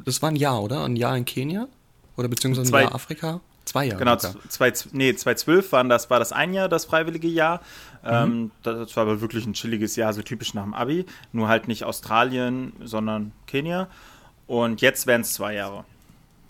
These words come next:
Speaker 1: Und da hast du dann vor Ort freelancermäßig gearbeitet oder war das alles angespart, damit man dann wirklich ein Jahr da durchrushen kann und einfach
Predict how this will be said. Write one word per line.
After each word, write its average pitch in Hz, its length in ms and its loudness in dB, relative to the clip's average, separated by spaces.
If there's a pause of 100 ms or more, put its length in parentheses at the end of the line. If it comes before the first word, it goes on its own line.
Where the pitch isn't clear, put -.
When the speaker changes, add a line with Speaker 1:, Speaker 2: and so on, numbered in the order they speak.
(280)
Speaker 1:
Und 117 100 -4
da 120 60 -4
hast 143 180 0
du 147 40 -2
dann 135 380 2 (140)
vor - 440 -4
Ort 147 240 2
freelancermäßig 147 960 -4
gearbeitet 180 640 -4
oder 127 200 0
war 120 80 0
das 120 120 -4
alles 117 340 -6
angespart, 160 720 -2
damit 127 240 -2
man 123 160 -4
dann 117 440 -4
wirklich 123 280 -10
ein 117 40 -2
Jahr 113 220 0
da 117 100 -2
durchrushen 151 720 -6
kann 151 400 -4
und 123 220 -4
einfach 123 180 -10